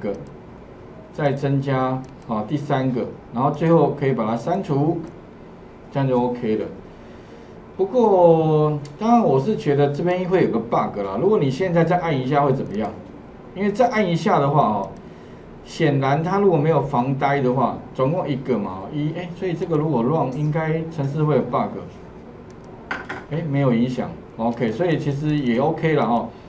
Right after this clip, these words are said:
好，那请各位试一下，就是删除那个，呃，所以这个程式，那我云端放的程式码好像跟这个长得有点不太一样，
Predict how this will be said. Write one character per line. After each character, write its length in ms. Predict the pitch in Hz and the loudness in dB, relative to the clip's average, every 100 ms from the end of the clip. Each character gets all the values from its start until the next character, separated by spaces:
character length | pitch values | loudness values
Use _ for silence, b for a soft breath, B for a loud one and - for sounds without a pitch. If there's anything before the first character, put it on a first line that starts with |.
| B | B
好， 140 | 123 160 | 0 2
那 100 | 233 | 2
请 220 | - 139 | 2 2
各 80 | 180 | 4
位 120 | 190 | 4
试 280 | 170 - 160 | 2 -2 0
一 100 | 117 | 2
下， 200 | 143 110 - B B B B | 0 -2 -6 B B B B
就 100 | - | -4
是 140 | 185 175 | 0 2
删 340 | 190 214 240 | 0 0 0
除 280 | - 151 147 | 0 0 2
那 140 | 170 | 2
个， 280 | 143 139 127 B B B B B - - | 4 2 2 B B B B B -18 -8
呃， 680 | 143 131 127 123 123 120 120 123 123 - - - - - 135 127 - - - - | 0 4 4 4 4 2 2 -2 -10 -14 -16 -16 -16 -16 -16 -14 -16 -16 -16 -8
所 80 | 156 | -6
以 20 | |
这 140 | 196 | -2
个 100 | 156 | -2
程 240 | 131 127 135 | -2 -2 -2
式， 240 | 156 117 - B B B - - | -4 -4 -6 B B B -20 -8
那 140 | 214 240 | 0 4
我 160 | 165 | 4
云 180 | 135 165 | 4 2
端 180 | 208 233 | 4 2
放 260 | 233 226 170 | 4 2 2
的 80 | |
程 200 | 156 160 | 0 0
式 160 | 170 220 | 0 0
码 160 | 147 104 | 0 0
好 80 | |
像 220 | 101 170 151 | 0 0 0
跟 180 | 160 | 0
这 80 | 156 | 0
个 100 | 143 | 0
长 280 | - 101 98 | -2 -4 -4
得 80 | 110 | -2
有 140 | 117 135 | 0 2
点 140 | 127 | 2
不 100 | 120 | 0
太 160 | 143 131 | 2 2
一 60 | |
样， 120 | 131 | 2